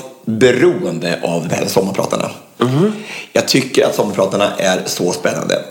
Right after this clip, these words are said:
Speaker 1: Och det är ju så win-win. För dels så lär jag mig saker. För jag är fortfarande av den uppfattningen att man kan lära sig någonting av alla människor man möter. Och speciellt
Speaker 2: Mm.
Speaker 1: man får en hel timme på sig att lära känna någon.
Speaker 2: Mm.
Speaker 1: Det är helt otroligt vad man kan göra och få så här. En del saker får man bekräftat, en del saker får man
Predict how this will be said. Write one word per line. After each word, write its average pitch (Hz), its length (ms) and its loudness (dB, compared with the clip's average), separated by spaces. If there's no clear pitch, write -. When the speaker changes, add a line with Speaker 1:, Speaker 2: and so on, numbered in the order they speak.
Speaker 1:
Och 107 140 2
det 107 220 2
är 110 40 4
ju 113 100 4
så 120 160 -2
win-win. 113 840 0
För - 300 0
dels 160 260 0
så 104 60 -2
lär 104 280 4
jag 151 100 4
mig 151 80 -2
saker. 151 420 2
För 113 80 6
jag 113 160 4
är 101 260 4
fortfarande 127 480 -2
av 98 180 2
den 101 200 2
uppfattningen 98 460 -2
att 101 40 -4
man 101 100 -4
kan 98 220 -2
lära 98 280 0
sig - 60 -4
någonting 101 260 -2
av 87 280 0
alla 104 240 2
människor 95 300 -2
man 92 120 -2
möter. 135 480 0
Och 101 80 0
speciellt 90 180 2
Speaker 2:
Mm. - 40 -2
Speaker 1:
man 135 100 -2
får 123 80 2
en 104 60 -2
hel 98 180 -2
timme 110 380 -2
på 95 200 0
sig - 80 -6
att 98 60 -10
lära 95 160 2
känna 107 220 2
någon. 87 300 -4
Speaker 2:
Mm. 73 140 -2
Speaker 1:
Det 104 80 4
är 123 60 4
helt 175 140 0
otroligt 117 300 0
vad 98 80 0
man 95 100 -2
kan 98 120 -4
göra 98 120 -2
och 87 240 0
få 98 200 2
så 101 80 -2
här. 85 120 -4
En 117 160 0
del 170 120 6
saker 151 140 -2
får 123 80 0
man 101 100 2
bekräftat, - 640 0
en 117 80 0
del 110 140 0
saker 107 140 0
får 113 100 -6
man 107 160 2